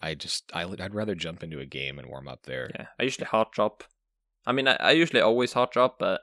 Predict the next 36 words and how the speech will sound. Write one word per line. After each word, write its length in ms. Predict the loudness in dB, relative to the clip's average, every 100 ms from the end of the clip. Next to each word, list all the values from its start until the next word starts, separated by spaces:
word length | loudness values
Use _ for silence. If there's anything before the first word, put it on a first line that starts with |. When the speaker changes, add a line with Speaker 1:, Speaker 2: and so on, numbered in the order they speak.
| -2
Speaker 2:
I 160 | 0 2
hot 220 | 0 -2
drop 200 | -4 -6
the 60 | -6
most 320 | -4 -6 -4
probably 300 | -4 -4 -8
when 140 | -12
I 60 | -12
start 340 | -8 -8 -8
playing. 300 | -10 -8 -10 -12 -10
Speaker 1:
Gotcha. 280 | -6 -4 -4
Well, 140 | -4
what's 240 | -2 0 2
your, 240 | 2 2
what's 220 | 4 4
your 100 | 4
favorite 380 | 2 2 2 2
map 240 | -4 -6 -6
then? 140 | -8 -8 0
Speaker 2:
Uh, 440 | 4 6 8 6 4
it's 240 | -2 -10
pro-, 200 | -4 0
it's 420 | 0 0 -2 -2
definitely 300 | 0 0 0
Miramar. 500 | -6 -6 -4 -4 -4 -10 _ -6
Speaker 1:
And 120 | -4
is 160 | -2
that 280 | 0 0 -2
driven 500 | -4 -2 0 -2 -4
just 200 | -4 -4
from 240 | -4 -4 -4
the 320 | -6 -6 -8 _ _ -6
shopkeeping 760 | -2 -2 -2 -6 -8 -6 -8
nostalgia, 640 | -8 -8 -6 -6 -4 -6 -6 -4
or 140 | -4
just 600 | -4 -6 -6 -6 -8 -8